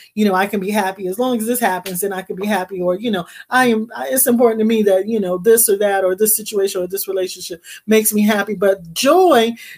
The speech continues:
creates happiness whether you got or you have those gaps filled or not, because you are totally and completely dependent on God for Him to help you extend your reach and to go beyond yourself and to think higher.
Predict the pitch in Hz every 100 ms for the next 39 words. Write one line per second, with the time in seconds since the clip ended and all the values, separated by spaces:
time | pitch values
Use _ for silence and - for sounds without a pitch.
0 | _ - 240 - 302 247 240 233 226 233
1 | 214 208 220 202 208 220 269 233 233 214
2 | 226 _ _ - 202 202 254 233 233 226
3 | 180 185 185 190 180 214 202 - - -
4 | 226 202 180 185 - _ _ - 208 208
5 | 220 247 190 - 208 - 190 196 214 202
6 | - 196 196 - - 339 302 233 220 220
7 | _ 226 233 233 269 311 262 226 214 214
8 | 254 277 240 202 202 214 240 220 208 -
9 | - _ _ 240 226 - 349 370 349 240
10 | 226 226 220 208 202 - 247 220 202 190
11 | 196 202 - - - 214 220 220 180 214
12 | - 247 277 285 247 214 214 220 214 208
13 | 202 220 208 - 233 208 165